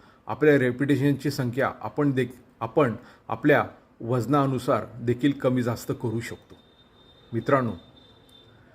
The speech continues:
कुठलाही व्यायाम सुरू करण्यापूर्वी आपल्या ट्रेनरचा सल्ला जरूर घ्या व त्या, त्याचबरोबर आपल्या ट्रेनरच्या मार्गदर्शनाखाली आपण आपला वर्कआउट्स चांगल्या पद्धतीने करा. नंबर सहा, वर्कआउटच्या दरम्यान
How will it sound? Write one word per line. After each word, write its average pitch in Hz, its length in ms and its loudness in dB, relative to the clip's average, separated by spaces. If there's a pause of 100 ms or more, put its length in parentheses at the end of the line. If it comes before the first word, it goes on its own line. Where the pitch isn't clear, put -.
(280)
कुठलाही 147 380 4
व्यायाम 127 420 4 (180)
सुरू 143 280 0
करण्यापूर्वी 127 720 -2
आपल्या 120 260 0
ट्रेनरचा 127 640 2 (480)
सल्ला 131 260 4
जरूर 120 320 0
घ्या 92 160 -8 (400)
व 120 60 -6
त्या, 131 320 2 (200)
त्याचबरोबर 127 560 2 (340)
आपल्या 139 240 0
ट्रेनरच्या 135 500 0
मार्गदर्शनाखाली 131 1040 0 (360)
आपण 139 260 2
आपला 139 200 4
वर्कआउट्स 120 600 0 (340)
चांगल्या 123 260 0
पद्धतीने 117 500 -2
करा. 90 260 -12 (560)
नंबर 123 240 4
सहा, 107 180 -4 (1080)
वर्कआउटच्या 156 500 4
दरम्यान 139 460 2